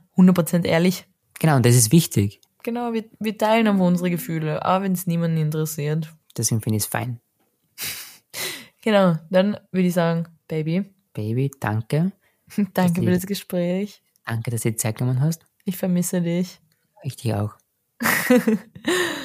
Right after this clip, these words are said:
Speaker 1: Und ja, an euch, wir hören uns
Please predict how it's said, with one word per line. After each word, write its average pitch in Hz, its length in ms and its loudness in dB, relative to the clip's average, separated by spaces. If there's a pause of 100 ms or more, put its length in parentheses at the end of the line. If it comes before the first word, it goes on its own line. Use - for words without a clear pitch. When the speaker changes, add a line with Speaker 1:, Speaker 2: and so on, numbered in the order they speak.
(280)
Speaker 1:
Und 202 420 2 (160)
ja, 240 380 4
an 165 180 0
euch, 160 480 0 (220)
wir 160 200 2
hören 156 200 4
uns 220 320 0